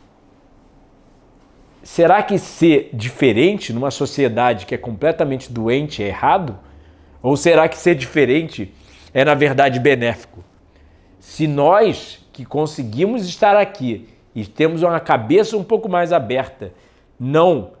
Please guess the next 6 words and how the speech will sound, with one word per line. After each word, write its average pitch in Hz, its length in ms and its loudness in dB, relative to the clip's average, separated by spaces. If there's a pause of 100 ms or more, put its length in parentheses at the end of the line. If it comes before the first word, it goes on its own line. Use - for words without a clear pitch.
(680)
literalmente 143 720 -2
lutarmos 113 1000 -6 (680)
e 117 140 -2
nós 131 300 0
nos 131 220 -6
posicionarmos, 127 1700 -4